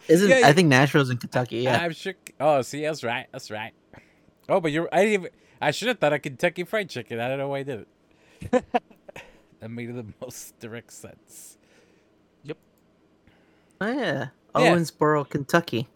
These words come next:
Speaker 2: Yeah, he's all like, "Oh, hey, love." Like, shut the fuck up. <laughs> You're from the U S, and you're from
Speaker 3: I don't think
Speaker 2: Kentucky.
Speaker 3: I've ever seen an interview of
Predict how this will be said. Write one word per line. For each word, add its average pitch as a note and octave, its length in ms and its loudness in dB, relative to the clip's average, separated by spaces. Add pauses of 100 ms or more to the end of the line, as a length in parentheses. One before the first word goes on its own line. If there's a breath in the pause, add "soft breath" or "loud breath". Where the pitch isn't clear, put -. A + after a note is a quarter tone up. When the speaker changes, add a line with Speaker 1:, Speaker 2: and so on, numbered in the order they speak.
Speaker 2:
Yeah, F#3 440 -2
he's D#3+ 320 -4
all D#3 80 -2
like, C3+ 200 -4
"Oh, D3 520 -10
hey, D#3+ 240 -8
love." D#3 560 -6
Like, - 340 -14 (240)
shut - 200 -14
the A#3 60 -12
fuck - 220 -14
up. D3 160 -4 (240)
<laughs> - 540 -20
You're E3+ 120 -14
from - 240 -20 (280)
the B2+ 80 -12 (100)
U D3 220 -8
S, A2+ 420 -12 (300)
and A2 120 -12
you're A2 140 -12
from - 220 -20
Speaker 3:
I F3+ 60 -6
don't A3 80 -6
think C4 100 -6
Speaker 2:
Kentucky. G#3+ 200 -4
Speaker 3:
I've F#3+ 40 2
ever G3 120 -4
seen F3+ 300 -8
an D3 160 -4
interview C#3+ 500 0
of B2+ 360 0